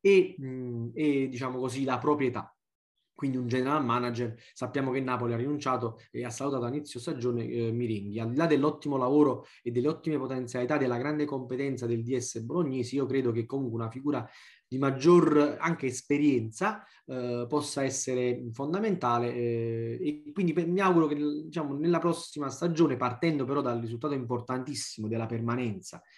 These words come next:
in Serie A, che consente anche di avere una certa continuità per una, per una, per un ambiente che mancava in Serie A da undici anni,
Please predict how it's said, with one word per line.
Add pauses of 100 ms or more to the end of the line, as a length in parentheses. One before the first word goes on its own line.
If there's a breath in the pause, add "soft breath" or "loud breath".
(120 soft breath)
in
Serie
A,
che
consente
anche
di
avere
una
certa
continuità (800 loud breath)
per
una,
per
una,
per
un
ambiente
che
mancava
in
Serie
A
da
undici
anni,